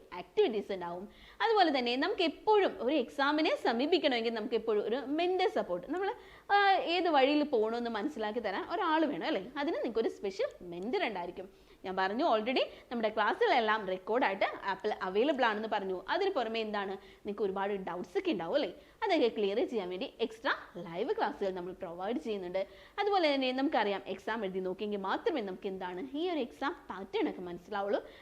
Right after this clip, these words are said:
അതിനുവേണ്ടി നിങ്ങൾക്ക് നിങ്ങളെ കൊണ്ട് കൂടുതൽ കൂടുതൽ എക്സാം എഴുതിച്ച് നോക്കുന്നുണ്ട്. അതുപോലെ റിവിഷൻ, റിവിഷനുകൾ നമ്മൾക്ക്, നമുക്കറിയാം റിവിഷൻ ചെയ്താൽ മാത്രമേ നമ്മൾ പഠിച്ചതെല്ലാം മറക്കാതിരിക്കുള്ളൂ. അതുകൊണ്ട് നിങ്ങൾക്ക്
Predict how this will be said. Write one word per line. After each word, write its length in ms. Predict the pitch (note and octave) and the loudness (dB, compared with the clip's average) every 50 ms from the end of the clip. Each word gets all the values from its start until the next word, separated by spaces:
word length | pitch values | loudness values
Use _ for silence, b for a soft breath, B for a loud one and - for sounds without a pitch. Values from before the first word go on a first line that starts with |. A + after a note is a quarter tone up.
| B B - | B B 0
അതിനുവേണ്ടി 400 | F#4+ F#4 F#4 E4+ C#4+ C4+ C4+ D#4 | 2 2 4 4 4 4 2 0
നിങ്ങൾക്ക് 340 | D5 - E4+ A3 G3 - | 0 -2 -4 -6 -4 -6
നിങ്ങളെ 240 | G3+ F#3+ - G#3 G3+ | -6 -6 -4 -6 -6
കൊണ്ട് 280 | G#3 G#3 G3+ F#3+ G3 F#3+ | -4 -4 -4 -4 -4 -6
കൂടുതൽ 300 | - F#3+ F#3 F3+ G3+ G3+ | -6 -8 -6 -4 -6 -4
കൂടുതൽ 300 | - G3+ F#3+ G#3+ B3+ - - - | -2 -2 0 0 0 -2 -4 -10
എക്സാം 380 | - - - - G#4+ A#4+ G4+ C#4 | -12 -14 -6 -4 -2 0 0 0
എഴുതിച്ച് 300 | F#3 F3 F3 - - F#3+ | 0 -2 -6 -8 -8 -10
നോക്കുന്നുണ്ട്. 500 | F3 E3+ - G#3+ G3 F3+ F3 G3 A3+ D4+ B B B B B - | -10 -8 -8 -8 -8 -2 -2 -2 -2 -2 B B B B B -4
അതുപോലെ 380 | D#4 C4+ C4+ A3+ A3 A3 A3 | 0 0 2 2 2 0 0
റിവിഷൻ, 500 | F#3 F#3+ G3 F#3+ G3+ - - - A#3+ F3+ - - - G3+ | 0 0 0 0 0 -2 -2 -2 -2 -2 -4 -8 -6 -4
റിവിഷനുകൾ 600 | G#3 F#3+ G3 G3 - C#4+ D#4 D#4 C4+ A#3+ G#3+ - - | -4 -4 -4 -4 -2 -2 0 2 2 2 0 0 -4
നമ്മൾക്ക്, 340 | - F#3+ G3+ G3+ G#3 D4+ A#4+ A#4+ - - | -8 -8 -6 -4 -4 -4 -6 -8 -8 -6
നമുക്കറിയാം 500 | E4+ F4 F4+ F#4+ G4 D#4+ C4 B3 A#3+ A3+ | -4 -2 0 2 2 2 2 2 2 2
റിവിഷൻ 480 | G3+ G3 G3+ G#3+ C#4+ - F#4 F#4 D#4+ D4 | 0 0 -2 -2 -4 -2 -2 -2 -2 -2
ചെയ്താൽ 380 | - - A3+ G#3+ A3+ G#3 G#3 G#3+ | 0 0 0 2 2 0 -2 -2
മാത്രമേ 420 | G#3+ G3+ F#3+ G3 - A3+ A3+ G#4+ C#5+ - - | -2 -6 -6 -6 -8 -4 -4 -4 -6 -6 -8
നമ്മൾ 160 | - G4 F#4+ F#4+ F#4+ | -6 -4 -4 -4 -2
പഠിച്ചതെല്ലാം 520 | C4+ G#3+ G3 F#3+ - D4 B3+ A#3+ - A4 - B B B B B - | -4 -4 -4 -6 -2 -2 -2 -2 -2 -6 -6 B B B B B -4
മറക്കാതിരിക്കുള്ളൂ. 840 | A#3 A3 G#3 A3 A3 - C#4 D4+ C#4 C4 A3+ G3+ - F#3 F3 - | -2 0 0 -2 0 2 2 2 2 2 -2 -2 -4 -4 -4 -4
അതുകൊണ്ട് 320 | - F3+ F#3 F#3 G3+ A#3 | -6 -8 -6 -6 -6 -6
നിങ്ങൾക്ക് 220 | A#3 B3 A3+ B4+ | -6 -4 -6 -6